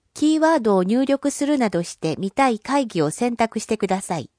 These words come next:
掲載は定例会が終了してから約二ヶ月後。三、その他。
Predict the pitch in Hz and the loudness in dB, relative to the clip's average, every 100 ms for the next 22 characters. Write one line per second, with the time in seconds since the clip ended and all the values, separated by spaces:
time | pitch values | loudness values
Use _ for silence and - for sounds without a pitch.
0 | _ _ _ _ _ _ _ _ _ _ | _ _ _ _ _ _ _ _ _ _
1 | _ 247 262 - 247 226 214 214 254 285 | _ -2 -2 0 0 2 0 0 -2 2
2 | 294 277 202 160 165 - 226 220 214 214 | 0 2 -2 0 -4 -4 -2 0 0 -2
3 | 196 175 160 156 233 240 175 165 214 202 | -6 -6 -4 -4 -2 -2 -2 -2 -4 -4
4 | - 170 147 - _ _ _ _ _ - | -8 -4 -4 -6 _ _ _ _ _ -18
5 | - 220 208 - _ _ - 247 262 294 | -4 -2 -2 -6 _ _ -2 0 2 0
6 | 165 143 | -2 -4